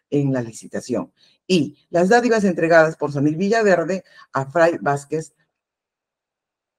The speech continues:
León. Ambos hechos, señora magistrado, resultan ajenos a mi patrocinado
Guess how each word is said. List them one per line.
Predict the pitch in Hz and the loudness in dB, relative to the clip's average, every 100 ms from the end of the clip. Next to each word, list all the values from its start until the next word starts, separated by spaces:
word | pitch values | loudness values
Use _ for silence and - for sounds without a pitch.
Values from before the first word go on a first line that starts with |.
| _ | _
León. | - 147 - - _ _ _ _ - _ _ - | -8 -8 -8 -14 _ _ _ _ -20 _ _ 4
Ambos | 262 262 262 | 8 8 8
hechos, | 220 185 180 | 4 2 -4
señora | 175 175 180 | -2 0 0
magistrado, | 170 185 202 190 180 | -2 -4 0 2 2
resultan | 208 - _ _ _ _ _ _ _ - 151 147 | 0 -8 _ _ _ _ _ _ _ -14 -8 -6
ajenos | 160 147 127 | -4 -4 -2
a | |
mi | 127 120 | -4 -6
patrocinado | 110 110 120 104 - | -8 -10 -10 -10 -12